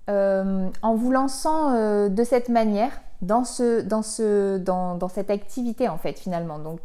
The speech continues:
quel risque vous prenez en vous lançant en tant que secrétaire indépendante et en restant salariée ?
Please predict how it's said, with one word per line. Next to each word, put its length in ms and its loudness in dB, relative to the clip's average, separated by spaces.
quel 180 2
risque 320 0
vous 200 0
prenez 640 2
en 220 4
vous 220 0
lançant 480 2
en 60 2
tant 160 0
que 80 2
secrétaire 400 0
indépendante 680 0
et 120 2
en 120 2
restant 320 0
salariée ? 500 -2